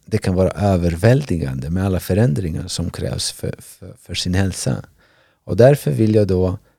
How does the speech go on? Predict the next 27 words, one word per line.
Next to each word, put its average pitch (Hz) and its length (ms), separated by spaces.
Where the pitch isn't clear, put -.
bara 104 200
påminna 127 560
dig 78 200
om 90 400
att - 320
ta 160 320
en 101 160
sak 104 360
i - 20
taget. 73 720
Ta 131 180
det 113 100
steg 143 580
för - 180
steg. - 460
Och 95 120
det, 101 200
det 104 140
absolut - 500
enklaste 147 480
du 131 120
kan 113 180
börja 104 300
med 95 260
är 101 40
bara 98 180
att 98 140